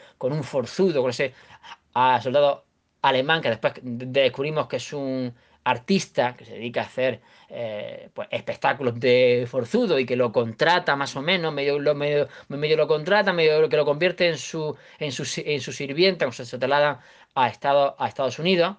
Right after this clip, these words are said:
Por cierto, muy divertido el, el gas que tiene lugar en la estación cuando, cuando ellos llegan, eh, donde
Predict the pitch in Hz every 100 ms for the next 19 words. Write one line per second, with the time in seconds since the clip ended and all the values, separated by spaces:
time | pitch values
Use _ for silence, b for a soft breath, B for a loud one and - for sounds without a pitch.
0 | _ - 113 117 98 113 143 143 127 107
1 | - 131 120 110 b b b b - 107
2 | 104 104 98 - _ _ - 113 117 135
3 | 135 - 127 127 123 131 123 120 107 -
4 | 117 143 143 131 120 113 107 107 107 104
5 | 95 107 110 117 117 117 113 110 131 139
6 | 120 123 - b b b 123 110 120 117
7 | 113 110 107 110 107 120